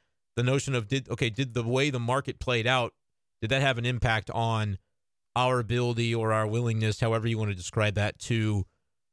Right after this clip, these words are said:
add in the ways that we thought we'd be able to at the beginning of the offseason? And, and the answer to that seems to be yes. He, he said that multiple times in multiple ways in the clips that you just heard,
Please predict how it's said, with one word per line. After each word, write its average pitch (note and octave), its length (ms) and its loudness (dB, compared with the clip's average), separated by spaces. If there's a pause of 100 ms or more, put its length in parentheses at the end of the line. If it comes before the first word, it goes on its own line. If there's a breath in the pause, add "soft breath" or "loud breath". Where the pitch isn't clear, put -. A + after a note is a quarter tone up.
(640)
add B2 460 2 (220)
in C3 200 0
the B2+ 80 2
ways C3 200 2
that C3+ 120 0
we C3 80 0
thought C3+ 240 0
we'd C3+ 100 0
be B2+ 140 0
able C3+ 140 -4
to D3 120 2
at C#3 80 0
the C3 60 -6
beginning D3 320 -2
of C#3+ 60 -2
the D3+ 100 0
offseason? A3+ 520 0
And, F#3 160 -4
and E3 260 -6
the D#3 260 -2
answer E3 220 -2
to C#3 240 -2
that D3 260 0
seems D3+ 220 -2
to D3 60 -6
be D3 100 0
yes. E3+ 260 -2
He, C3+ 200 0
he C3 360 -2 (340)
said D#3+ 240 0
that D3+ 240 0
multiple D3+ 300 -2
times C3+ 320 0
in C3+ 80 2
multiple B2+ 400 0
ways A#2 300 0
in A2+ 80 -2
the G#2+ 40 -2
clips A#2+ 240 -4
that - 100 -10
you A2+ 60 -2
just G#2 200 -2
heard, G#2+ 400 2